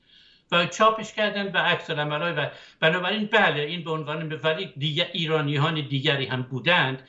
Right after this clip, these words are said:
که حتی به وسیلهٔ اف بی آی مطلع شدند که شما مورد خطر قرار گرفتید و گهگاهی این حرفا رو به طور رسمی زدن، ولی در مورد من یه چون برام به اصطلاح، به اصطلاح با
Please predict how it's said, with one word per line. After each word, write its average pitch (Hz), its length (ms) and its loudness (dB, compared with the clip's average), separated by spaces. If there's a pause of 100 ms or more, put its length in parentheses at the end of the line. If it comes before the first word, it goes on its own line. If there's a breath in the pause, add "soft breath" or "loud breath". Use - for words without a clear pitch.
(220 loud breath)
که 147 80 -4
حتی - 380 -2
به 147 120 -4
وسیلهٔ 135 540 -4
اف 127 100 -6
بی 131 180 -10
آی 135 160 -4
مطلع 131 480 0
شدند 131 420 -4 (220 soft breath)
که 135 60 -4
شما 131 320 0
مورد 120 600 -2
خطر 180 340 2
قرار 107 360 -2
گرفتید 101 520 -12 (280 loud breath)
و 151 80 2
گهگاهی 165 640 0
این 160 160 -8
حرفا 127 360 -2
رو 143 120 -6
به 131 100 -8
طور 123 400 -6
رسمی 127 240 -6
زدن، 113 300 -6 (240 loud breath)
ولی 190 180 2
در 175 220 0
مورد 170 280 -2
من 190 200 -2
یه 180 180 -2 (680 loud breath)
چون 175 160 0
برام 156 280 2
به 156 80 -4
اصطلاح، 143 320 -6
به 139 100 -2
اصطلاح 147 320 -2 (520 soft breath)
با 143 360 2